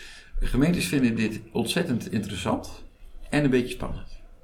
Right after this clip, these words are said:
Eh, zo hebben we een accountmanagementgesprek gehad met een van de, van de contractbeheerders van de gemeente die zegt: "Joh, jullie nutten maar eenendertig procent van je indicaties uit."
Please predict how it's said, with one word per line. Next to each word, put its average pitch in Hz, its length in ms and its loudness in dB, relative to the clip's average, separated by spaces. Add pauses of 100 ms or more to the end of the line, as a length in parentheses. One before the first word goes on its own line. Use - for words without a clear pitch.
(680)
Eh, 101 460 4
zo 120 220 6
hebben 127 280 6
we 113 60 4
een 110 120 2
accountmanagementgesprek 120 960 4
gehad 104 180 0
met 104 100 0
een 110 180 2
van 104 120 2
de, 98 80 4
van 101 120 0
de 101 80 0
contractbeheerders 113 540 0
van 110 100 -2
de 95 60 -4
gemeente 107 240 2
die 104 100 -4
zegt: 98 180 -2
"Joh, 113 140 0
jullie 113 260 2
nutten 107 260 4
maar 95 280 2
eenendertig 110 380 0
procent 95 320 -2
van 95 100 -2
je 98 80 2
indicaties 98 560 -2
uit." 76 260 -8